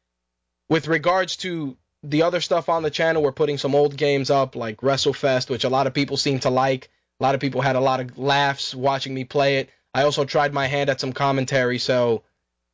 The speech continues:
<sighs> love-hate relationship, but these are the things we do to just try and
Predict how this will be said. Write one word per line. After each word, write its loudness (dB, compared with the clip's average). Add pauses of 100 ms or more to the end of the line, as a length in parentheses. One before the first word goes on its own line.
(400)
<sighs> -10
love-hate -2
relationship, -2
but -4 (360)
these 0
are 2
the -2
things -2
we -2
do -2
to 0
just -2
try 0
and -2